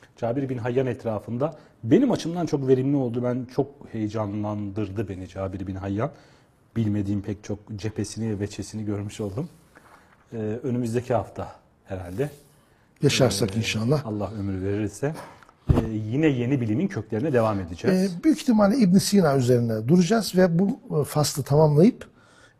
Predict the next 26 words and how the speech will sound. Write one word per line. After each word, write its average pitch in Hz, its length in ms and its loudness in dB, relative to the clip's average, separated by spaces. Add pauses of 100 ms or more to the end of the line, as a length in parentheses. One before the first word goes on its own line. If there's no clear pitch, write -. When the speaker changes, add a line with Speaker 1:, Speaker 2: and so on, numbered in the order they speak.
(100)
Speaker 2:
e, 139 500 -2 (640)
modern 151 440 8
bilime 131 420 4
Descartes, 143 520 4 (800)
e, 135 40 -4
özelinde, 131 840 2 (100)
Newton 143 520 2
özelinde, 120 340 0
yani 127 180 4
oradaki 156 1120 4
önemli 143 300 6
isimler 127 600 4
üzerine. 120 300 2
Çünkü 127 220 -4
genel 147 260 10
üzerine 139 280 8
konuştuk. 147 600 2 (340)
Modern 135 360 2
bilimin 135 340 2
ortaya 135 400 -2
çıkmasının, 135 680 -2 (580)
e, 135 800 0 (160)
genel 139 200 8
özelliklerini 131 580 4
tartıştık. 135 480 0 (340)
Şimdi 156 200 -4